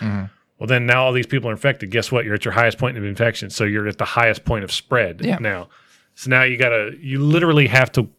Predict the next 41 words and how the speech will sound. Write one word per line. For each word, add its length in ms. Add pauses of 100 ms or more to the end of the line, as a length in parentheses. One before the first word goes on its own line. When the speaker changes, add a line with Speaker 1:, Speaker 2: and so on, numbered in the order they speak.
(220)
Speaker 2:
wall 260
off 200
everybody 420
who's 160
infected 400
to 60
stop 260
it 100
dead 160
in 60
its 100
tracks. 360
Speaker 1:
Yeah. 220
Speaker 2:
Which 200 (540)
we're 180
trying 340
to 40
do, 220
and 100
it's 60
Speaker 1:
We're 80
Speaker 2:
not 80
Speaker 1:
trying 100
to, 60
Speaker 2:
happening 240
Speaker 1:
but 80
there's 160
assholes 360
who 80
Speaker 2:
because 100
Speaker 1:
won't 160
do 80
it. 300
<laughs> 40 (680)
Speaker 2:
And 100
people 240
are 40
blaming 280
millennials. 460
I'm 100
like, 220